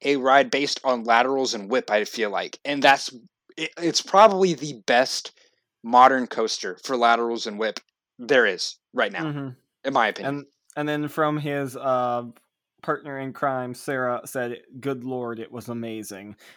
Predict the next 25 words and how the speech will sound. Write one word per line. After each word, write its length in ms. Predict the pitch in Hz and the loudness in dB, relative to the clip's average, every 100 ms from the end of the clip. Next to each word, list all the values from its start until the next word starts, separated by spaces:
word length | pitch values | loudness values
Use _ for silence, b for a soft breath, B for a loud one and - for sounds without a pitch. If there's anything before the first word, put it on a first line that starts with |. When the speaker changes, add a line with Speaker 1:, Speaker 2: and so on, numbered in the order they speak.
| _ | _
Speaker 2:
I 100 | 127 | 2
haven't 360 | 160 170 165 | 4 4 2
heard 260 | 151 143 135 | -2 -2 -2
what 160 | 135 - | -8 -8
Taylor 380 | 131 131 127 | -6 -6 -6
thinks 240 | 127 127 131 | -8 -10 -10
of 100 | 123 | -12
it 80 | 127 | -10
yet, 220 | 127 - | -10 -8
but 140 | 127 113 | -10 -10
I 80 | |
know 200 | 110 110 | -10 -10
what 180 | 110 110 | -10 -10
he 100 | 113 | -14
thinks 320 | 117 113 110 | -14 -16 -14
of 140 | 113 107 | -16 -16
it 100 | - | -16
based 260 | 107 104 | -16 -12
off 200 | 107 107 | -12 -12
his 160 | 110 110 | -14 -16
Twitter. 320 | 117 110 113 | -14 -12 -12
He 160 | 110 107 | -12 -14
loved 320 | 95 95 - | -16 -18 -20
it 80 | - | -20
too. 300 | - 170 160 | -6 -4 -4